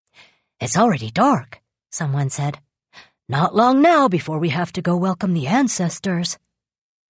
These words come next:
"They'll soon be lighting the bonfire to guide them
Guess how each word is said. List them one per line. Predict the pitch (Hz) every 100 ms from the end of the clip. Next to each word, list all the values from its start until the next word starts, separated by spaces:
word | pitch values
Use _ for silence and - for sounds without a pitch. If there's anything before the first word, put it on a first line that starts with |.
| - - _ -
"They'll | 214 196
soon | - 202 185
be | 170
lighting | 156 165 135 131
the | 127
bonfire | 196 214 277 - 104 113 151
to | 202
guide | 175 170 175 165
them | 127